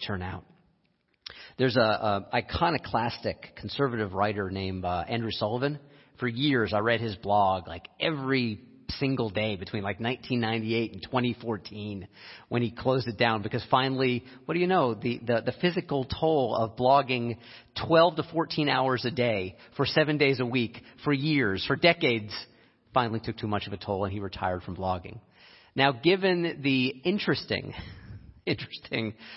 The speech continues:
moment that we are in politically and socially, Andrew Sullivan decided not to return to daily blogging, but to posting a long-form essay in New York Magazine every single Friday. A couple weeks ago, he talked about his experience of going back to the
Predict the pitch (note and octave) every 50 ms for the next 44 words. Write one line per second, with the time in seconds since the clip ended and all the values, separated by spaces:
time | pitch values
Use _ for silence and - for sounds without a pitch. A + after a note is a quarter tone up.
0 | - - A#2+ - - B2 C3 D3 D3 C#3 C3 B2 - - A2+ B2+ B2 A#2+ B2 C3+
1 | C3 B2 B2 A2+ A2 - C#3 C#3+ C#3 B2 A2 G2+ F#2 - - - _ _ _ _
2 | _ _ - - D3 D3+ E3 E3 E3+ - C#3 A#2 G2+ G2 G2 G2 - - D#3 E3
3 | D#3 - D3 A2+ G2 F#2 F2+ F2+ - - - - - - C#3+ D#3 E3 E3+ D3+ D3+
4 | D3+ C3+ - - D3+ C#3+ C#3 B2+ B2+ B2 A#2+ A#2+ A2+ - - C3 C3 C3 A#2+ A#2+
5 | C3+ D3 F3 F3 - A#3 G#3 - - A3 G3+ F#3 F#3 D3+ C3+ E3 D#3+ D#3+ E3 D3+
6 | B2 B2+ C3 B2 B2+ B2 A#2 C3 C3 C3 A2+ B2 A#2+ A#2 - - - - - -
7 | - C3+ - - F#3 F#3 F3 - - D3 C3 B2 B2 D3 E3 G3 G#3 G#3+ G#3+ F#3
8 | - - F#3+ F#3 E3+ D#3+ D3 - - C#3 C3 - - A#2+ G2 E2+ - - - _
9 | _ _ _ _ _ _ _ - - - - B2+ B2+ C3+ C3+ C3+ C3 B2 B2+ -
10 | A#2+ A#2+ B2 A#2+ A#2 G#2 G#2 G#2 G2+ - - - F3 F3+ F#3+ F3+ F3+ - E3 D3+
11 | C#3+ C#3 - - - G2 G2 F#2+ F2+ F2+ F#2 - _ _ _ _ _ _ _ _
12 | _ - - - - _ _ - - G#3 G#3 - F#3+ D#3+ D#3 D#3+ D#3 - - -
13 | B2 B2+ A#2+ G#2+ A#2 B2 - - F3 F#3+ F#3 - D3 D#3+ D3 D3+ C#3 D3+ C3+ B2+
14 | B2+ - - - - C#3 B2+ B2+ B2 A#2+ A#2 G#2 - A#2 A2 G#2+ A2 C#3+ C3 C3
15 | B2 B2 A2+ G#2 A#2+ C#3 C#3+ D#3+ F3 F3 E3+ - - - - B2+ A#2